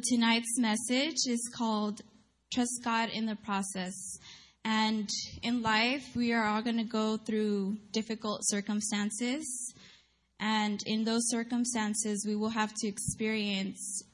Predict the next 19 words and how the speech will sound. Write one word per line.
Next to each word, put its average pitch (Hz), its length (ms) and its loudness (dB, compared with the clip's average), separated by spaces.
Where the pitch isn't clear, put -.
detours. 208 720 -8
Detours 262 480 0
are 247 100 2
a 226 60 2
way 226 240 6
of 226 120 2
getting 220 640 4
to 226 100 6
a 214 60 6
place 220 500 2
that 214 120 2
is 208 180 2
indirect 208 720 2
and 202 180 4
longer 220 540 4
than 220 180 4
the 196 80 4
usual 202 400 6
way. 185 460 2